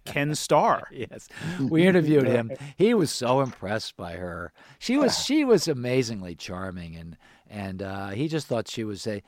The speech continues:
Speaker 2: remember John Rosa went out there with him, said, "It was like hundred degrees. They, she made us this cold salmon lunch, and she could just do anything." Um, she was, she was a
Speaker 1: Well,
Speaker 2: dazzling
Speaker 1: you
Speaker 2: person.
Speaker 1: spent, you spent a fair amount of time, you interviewed her a bunch
Speaker 2: I,
Speaker 1: of
Speaker 2: I
Speaker 1: times.
Speaker 2: did. I did. I did. She, you know,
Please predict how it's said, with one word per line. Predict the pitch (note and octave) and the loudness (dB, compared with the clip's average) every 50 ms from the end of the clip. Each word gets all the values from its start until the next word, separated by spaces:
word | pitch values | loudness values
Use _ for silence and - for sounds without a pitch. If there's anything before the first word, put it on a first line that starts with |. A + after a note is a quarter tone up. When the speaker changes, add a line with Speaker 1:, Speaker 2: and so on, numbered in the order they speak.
| _ _ _ _ - | _ _ _ _ -10
Speaker 2:
remember | B2 C#3 C#3 B2 A2 | -6 -6 -6 -6 -6
John | G2 - C3 C3+ C#3 C3+ B2+ | -4 2 4 4 4 4 2
Rosa | B2 B2+ C3 A#2+ G#2+ A2+ | 2 2 2 2 2 -2
went | G#2+ A2 A2 | -6 -6 -6
out | A2 G#2 | -6 -6
there | - G#2 G2 | -6 -6 -4
with | G2+ G#2 G2 | -4 -6 -6
him, | G2 F2+ | -8 -10
said, | - A2+ C3+ | -10 -8 -4
"It | F#3+ | -4
was | G3+ C#3 | -4 -4
like | A#2 G2 F2+ | -4 -8 -10
hundred | - - F3 F#3 F3+ C#3 G#2+ | -8 -6 -6 -6 -6 -6 -8
degrees. | A2+ E2+ G2 G2+ A2+ B2+ B2+ B2 G2 | -8 -6 -4 -2 -2 0 -2 -2 -4
They, | F#2+ F2+ F#2 F2+ | -6 -8 -10 -10
she | - - A#2 | -12 -12 -12
made | B2 C3+ | -10 -10
us | C3+ - | -10 -10
this | - E2+ D#2 - - | -10 -12 -12 -12 -14
cold | - - - A#2+ C3+ B2+ - | -12 -8 -6 -6 -6 -6 -6
salmon | - - A2+ A2 A#2 A#2 G#2 F#2+ | -8 -8 -6 -6 -6 -6 -8 -8
lunch, | F#2 F#2+ G#2+ A#2+ A#2+ A2 - - G2 | -8 -8 -8 -8 -8 -10 -10 -12 -12
and | E2 D2+ - _ - - - - _ _ | -12 -16 -16 _ -20 -20 -20 -20 _ _
she | - - A3 | -12 -8 -8
could | G#3 - E3+ | -4 -4 -2
just | C#3+ C3 G2 | -4 -4 -4
do | F2+ A2+ A2 G#2 | -4 -4 -4 -4
anything." | G2+ G#2+ A2 G2 - - - C2 B1 _ _ _ _ _ - - - _ - | -4 -6 -8 -10 -12 -14 -20 -20 -20 _ _ _ _ _ -20 -20 -20 _ -16
Um, | G2 F#2 F2+ E2+ F2 F2 - | -14 -14 -14 -14 -16 -18 -14
she | - - C#3+ | -8 -6 -4
was, | D3+ C#3+ C3 | -4 -4 -6
she | - G#3+ C4 | -8 -10 -8
was | A3 E3 D#3+ | -8 -8 -10
a | |
Speaker 1:
Well, | D3+ D3 D3 C#3 C3+ | -6 -2 0 0 0
Speaker 2:
dazzling | C#3 B2+ A#2 B2 A#2 G#2 F3 | 0 -2 -6 -10 -12 -10 -8
Speaker 1:
you | D#3+ F3+ | -6 -6
Speaker 2:
person. | |
Speaker 1:
spent, | - - - A3 F#3 - - | -6 -4 -4 -4 -4 -4 -6
you | F#3+ E3+ | -8 -8
spent | - - _ | -8 -8 _
a | - | -2
fair | F3 | 0
amount | D#3+ D3+ D3 C#3 | 0 2 2 0
of | C3+ | -2
time, | - D#3 D#3+ | -4 -6 -6
you | D3+ D#3 | -2 0
interviewed | E3+ F3+ D#3 C3+ C3+ B2 | 0 0 0 0 -2 -2
her | A#2+ B2 A#2+ B2 B2 - _ _ _ _ _ _ _ _ _ _ _ - - | -2 0 0 -2 -2 -4 _ _ _ _ _ _ _ _ _ _ _ -16 -12
a | D3+ C3+ | -8 0
bunch | - - B3+ C#4 F#3 | 2 4 4 4 2
Speaker 2:
I, | |
Speaker 1:
of | - | 2
Speaker 2:
I | G#3 G#3 | 2 4
Speaker 1:
times. | - A#3 | 6 6
Speaker 2:
did. | A3 F3+ D#3 D3+ C#3+ _ - | 6 6 6 4 0 _ 0
I | E3 D#3+ | 0 0
did. | C#3+ E3 C#3 A#2+ G#2 - | 2 4 2 2 0 -2
I | B2+ B2 | -4 -4
did. | A#2 A2 G2 - - - - - _ _ | -4 -4 -6 -8 -12 -20 -20 -20 _ _
She, | - - - G#3+ A3+ | -8 -4 0 0 0
you | A3 F#3 G3 | 0 2 2
know, | F3+ E3 C#3+ B2+ - | 4 4 4 2 2